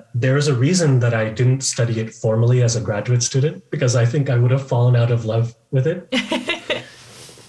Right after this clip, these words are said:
Speaker 1: And so if I had such a grant, um, uh, I would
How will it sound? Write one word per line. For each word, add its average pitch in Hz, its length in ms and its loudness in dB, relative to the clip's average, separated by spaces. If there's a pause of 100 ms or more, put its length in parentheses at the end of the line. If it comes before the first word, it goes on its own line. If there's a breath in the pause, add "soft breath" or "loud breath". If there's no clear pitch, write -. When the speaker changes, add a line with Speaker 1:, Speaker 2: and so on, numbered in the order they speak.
(120)
Speaker 1:
And 170 140 0
so 208 200 0
if 240 200 0
I 214 100 2
had 143 440 0 (100)
such - 260 -2
a - 40 -2
grant, 110 440 -4 (320)
um, 110 480 -2 (800 loud breath)
uh, 113 380 -2 (200)
I 131 280 2
would 117 440 0